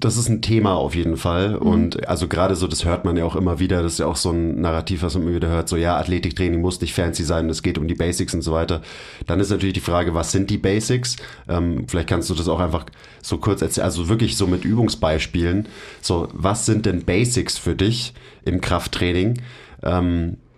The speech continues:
Speaker 1: und warum? Und ich finde auch so dieses, weil du hast gerade gesagt, so, ja, normales Krafttraining halt.
Speaker 2: Mhm.
Speaker 1: Und es klingt so irgendwie negativ, aber so,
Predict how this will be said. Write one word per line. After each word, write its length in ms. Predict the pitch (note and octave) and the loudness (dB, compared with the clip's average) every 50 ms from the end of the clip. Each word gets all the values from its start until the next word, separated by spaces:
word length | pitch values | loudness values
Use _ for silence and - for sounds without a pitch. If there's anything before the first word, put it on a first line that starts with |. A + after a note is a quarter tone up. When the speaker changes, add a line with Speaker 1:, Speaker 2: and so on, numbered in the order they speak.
| - - - | -20 -4 -2
Speaker 1:
und 160 | - F#2 D#2 | -2 0 2
warum? 380 | F#2 E2 - A2 A2 F2+ C#2 C2+ - - - _ _ | 0 2 2 2 2 0 -2 -4 -10 -18 -20 _ _
Und 160 | G2 F#2 F#2 | 0 0 0
ich 80 | - | 0
finde 180 | - A#2+ A#2 F2+ | 2 2 2 2
auch 80 | F2+ F2 | 0 0
so 160 | - - F#2 | 0 -2 0
dieses, 400 | E2 F#2 F2+ E2+ E2+ E2 - - - | 0 0 -2 0 -2 -4 -6 -6 -4
weil 140 | - E2 D#2 | -4 0 0
du 60 | E2 | 2
hast 160 | E2+ F#2 F#2 | 0 0 0
gerade 220 | - F2+ E2+ E2+ E2 | 0 0 0 0 0
gesagt, 240 | D#2+ D#2+ E2 - | 0 -2 -2 -2
so, 160 | - F2+ D#2+ D#2 - - - - | -2 -2 -2 -4 -6 -12 -18 -8
ja, 160 | - D2 D#2+ E2 | -4 -2 -2 0
normales 500 | D#2+ D#2+ D#2 D#2 D2+ D2+ E2 E2 - - | 0 0 0 0 0 0 0 0 -2 -2
Krafttraining 520 | - G2 G#2 - - - F#2+ E2+ E2 D2+ | -2 -2 -2 -2 -2 -2 0 0 0 0
halt. 240 | D2 E2 F2 G2+ - - - | 0 2 0 0 -2 0 -2
Speaker 2:
Mhm. 140 | A#3 G#3 - | 0 0 0
Speaker 1:
Und 80 | E2+ D#2+ | -2 -2
es 140 | D#2 - | -2 0
klingt 240 | - - - F#2 F2+ | 0 0 0 0 0
so 400 | - F#2+ F2+ E2+ E2+ E2 D#2+ - - - - - - - - - - | 0 0 2 2 0 0 -2 -6 -16 -20 -20 -20 -20 -20 -20 -12 -4
irgendwie 600 | - F#2 F#2 F2 E2+ D#2+ E2+ E2 E2+ F2+ - - - - | -2 0 0 0 0 0 0 0 0 0 -2 -4 -8 -6
negativ, 800 | - F2 F2+ A2 A#2 A#2+ F#2+ - B2 - - F#2 G2 A2 A2 - | -2 2 2 4 4 4 2 2 0 -2 0 0 0 0 0 -2
aber 340 | - E2 F2 E2 E2 - - - - - | -2 0 0 0 0 -2 -4 -8 -16 -12
so, 240 | - - E2+ D#2+ | -6 -4 -2 -2